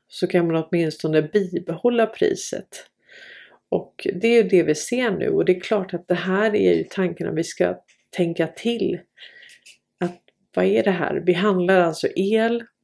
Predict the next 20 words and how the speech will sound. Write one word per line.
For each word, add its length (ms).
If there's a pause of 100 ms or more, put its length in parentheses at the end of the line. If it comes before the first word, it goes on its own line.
(120)
på 80
en 320 (360)
börs 520 (320)
dagen 460
innan. 560 (1000)
Och 160
vi 40
kan 140
ha 360 (100)
den 180
här 200
typen 540
av 200
differenser. 840 (540)
Alltså 260
från 500
en 240
komma 280
tretton 720
till 380